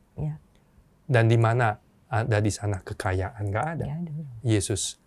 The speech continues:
Speaker 2: tidak punya apa-apa,
Speaker 1: Iya.
Speaker 2: dirampasi segala sesuatu. Pakaian pun tidak
Speaker 1: Iya.
Speaker 2: ada. Dan itu, tapi <laughs> Allah menjungkir balikan, boleh
Speaker 1: Iya.
Speaker 2: dibilang, pikiran kebijaksanaan kita manusiawi
Speaker 1: Iya.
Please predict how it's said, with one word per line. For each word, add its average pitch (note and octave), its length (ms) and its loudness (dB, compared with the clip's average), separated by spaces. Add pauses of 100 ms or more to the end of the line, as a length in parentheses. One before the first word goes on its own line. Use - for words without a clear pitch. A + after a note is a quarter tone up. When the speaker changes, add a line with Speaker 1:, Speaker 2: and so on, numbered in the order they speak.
(120)
Speaker 2:
tidak A2 340 0
punya B2 280 2
apa-apa, E2+ 520 -4
Speaker 1:
Iya. F#2+ 80 -2
Speaker 2:
dirampasi A2+ 640 2
segala F#2+ 420 -2
sesuatu. F#2 600 -4 (840)
Pakaian A2+ 460 2
pun A3 220 2
tidak G2+ 280 -2
Speaker 1:
Iya. D#3+ 120 -4
Speaker 2:
ada. D3+ 140 -8 (480)
Dan D3 180 0 (200)
itu, G#3 420 2 (760)
tapi D3+ 260 0
<laughs> F#3 240 6 (420)
Allah D3 340 2
menjungkir C#3 640 6
balikan, A#2 480 2
boleh F3+ 220 4
Speaker 1:
Iya. E3+ 60 2
Speaker 2:
dibilang, F3+ 380 2 (380)
pikiran C3+ 460 4
kebijaksanaan A#2 920 2 (260)
kita F3+ 300 2
manusiawi A2 840 2
Speaker 1:
Iya. D#3+ 100 -6